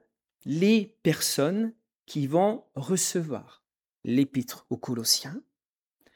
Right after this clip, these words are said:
Et dans les salutations, l'apôtre Paul veut que les deux groupes se rencontrent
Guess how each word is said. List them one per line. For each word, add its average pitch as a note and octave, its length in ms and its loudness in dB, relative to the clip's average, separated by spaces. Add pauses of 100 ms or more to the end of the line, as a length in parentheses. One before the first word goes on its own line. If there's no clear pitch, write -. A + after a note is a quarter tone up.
(360)
Et C#3 100 4
dans G3 140 10
les A#3 100 10
salutations, G3 960 2
l'apôtre E3 520 0
Paul F#3 460 4
veut D#3+ 640 2 (800)
que C3+ 420 4
les C#3 300 4
deux F#3 440 4
groupes E3+ 540 -2
se - 260 -2
rencontrent C3 920 -4